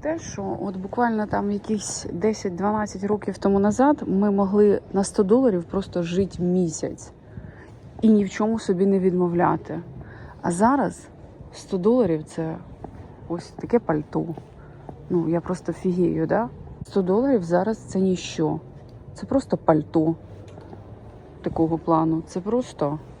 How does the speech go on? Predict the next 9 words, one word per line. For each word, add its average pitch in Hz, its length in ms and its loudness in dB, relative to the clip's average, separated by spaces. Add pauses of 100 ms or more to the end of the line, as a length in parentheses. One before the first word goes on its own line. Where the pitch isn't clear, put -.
(100)
це 185 120 -4
просто 214 500 -2
ось 165 180 -4
такий 202 440 2 (920)
костюмчик, 180 800 -4 (500)
леопардовий 170 640 2
принт. 165 480 -2 (640)
Будь 165 80 -8
ласка, 170 420 0